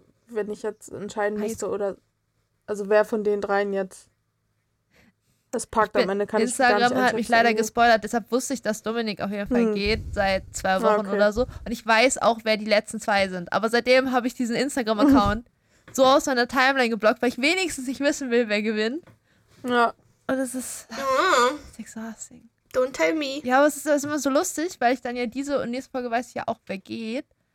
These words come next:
Speaker 2: Aber du guckst es dann immer so, so, wird uns der Grund wirklich erklärt, diese Folge? Nein, eigentlich nicht.
Speaker 1: Mhm.
Speaker 2: Ähm,
Speaker 1: Ja.
Speaker 2: weil du es dann ja immerhin so guckst und so ein bisschen drauf achtest, weil du es weißt, sozusagen, aber
Speaker 1: Mhm.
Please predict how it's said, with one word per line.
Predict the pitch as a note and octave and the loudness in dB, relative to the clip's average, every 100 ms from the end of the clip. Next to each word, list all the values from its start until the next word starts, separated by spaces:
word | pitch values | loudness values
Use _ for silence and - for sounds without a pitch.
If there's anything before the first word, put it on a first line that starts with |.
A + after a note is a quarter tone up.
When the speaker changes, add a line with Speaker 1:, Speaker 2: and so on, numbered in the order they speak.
| _ - | _ -8
Speaker 2:
Aber | G#3+ | -6
du | B3+ | -4
guckst | E4+ D#4+ | -4 -4
es | D#4 | -4
dann | - A3+ | -2 -2
immer | A3+ | -2
so, | G#3 | -4
so, | G#3+ G#3+ - _ _ _ _ _ _ _ _ _ _ _ _ _ | -6 -10 -10 _ _ _ _ _ _ _ _ _ _ _ _ _
wird | - G#4 E4+ | -2 0 0
uns | F#4 | -4
der | - | -4
Grund | C#4 C#4 D4+ | 0 0 2
wirklich | D4 C#4+ B3 | -2 -2 -6
erklärt, | A3+ B3 C4+ | -4 0 0
diese | E4+ E4+ | 0 -2
Folge? | - E4+ E4 - | 2 2 0 -12
Nein, | A3+ A3+ A3+ | -4 -2 -2
eigentlich | G#3 G#3+ G#3 F#4+ | -4 -6 -8 0
nicht. | B3 | 2
Speaker 1:
Mhm. | B3+ - _ _ _ | 2 0 _ _ _
Speaker 2:
Ähm, | E3+ G3+ | -6 -4
Speaker 1:
Ja. | F3+ F3+ - _ _ _ _ _ _ | -2 -2 -6 _ _ _ _ _ _
Speaker 2:
weil | C4 | -4
du | B3 | -2
es | - | 0
dann | B3+ | 2
ja | C4 | 2
immerhin | D4 C4 | 0 -2
so | A#3+ | -2
guckst | - F#4+ - | 0 0 -2
und | B3 | -6
so | |
ein | A#3 | -2
bisschen | C#4+ - C4+ | -2 -2 -2
drauf | A3 A#3 | 2 2
achtest, | - C#4 - C#4+ D#4 - | 2 -2 -2 -6 -8 -2
weil | A3 | -2
du | A3+ | 0
es | A#3 - | -4 -4
weißt, | F3 G3 A#3 D#4+ | 0 2 0 -2
sozusagen, | - A#3+ - A3+ G#3+ G#3+ B3+ - | -8 -14 -14 -8 -4 -4 -6 -8
aber | G#3 G3+ F#3+ - _ _ _ _ _ | -6 -4 -6 -8 _ _ _ _ _
Speaker 1:
Mhm. | A3 G#3 A3 A3 | -8 -4 -6 -6